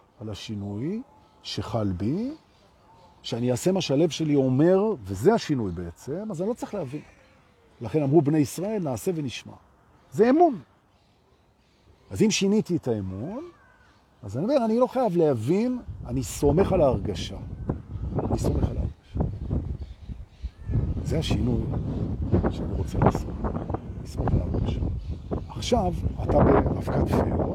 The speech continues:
וכל הרסיסים הקטנים האלה של האמון, אומרים, "אני מעדיף לחיות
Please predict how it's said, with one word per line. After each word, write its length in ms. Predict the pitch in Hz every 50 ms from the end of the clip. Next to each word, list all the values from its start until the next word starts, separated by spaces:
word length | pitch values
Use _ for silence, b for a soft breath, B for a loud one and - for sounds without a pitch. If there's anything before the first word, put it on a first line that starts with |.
| - - - - - - - -
וכל 300 | - 107 - - 214 208
הרסיסים 680 | 175 156 - - - 131 127 123 - - - - 196 185
הקטנים 420 | - - - 147 139 147 165 156
האלה 300 | 156 165 170 165 185 202 202 - - -
של 220 | - - 117 117
האמון, 640 | 127 123 107 110 135 175 196 170 180 208 220 226 233 226 B B B B B B B B B B B -
אומרים, 340 | 107 101 113 151 196 220 202 -
"אני 180 | 139 131 135 127
מעדיף 420 | 135 131 135 139 156 139 123 -
לחיות 720 | 165 143 - - 123 110 107 107 110 123 147 190 220 233